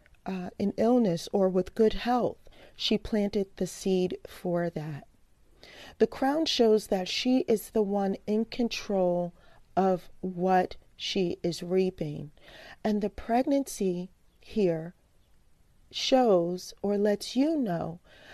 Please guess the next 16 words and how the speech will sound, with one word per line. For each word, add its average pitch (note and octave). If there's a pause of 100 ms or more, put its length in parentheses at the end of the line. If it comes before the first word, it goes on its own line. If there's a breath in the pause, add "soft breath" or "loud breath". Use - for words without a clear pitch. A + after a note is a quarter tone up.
(160 loud breath)
that G#3+
what A3+
you A#3+
have G#3+
inside A#3
you, D#3+ (560 soft breath)
if G#3+
you G#3
nurture G3+
that, E3 (420)
it F3+
will F#3+
grow. G3+ (1300 loud breath)
And G3+
it A3+
will, G3+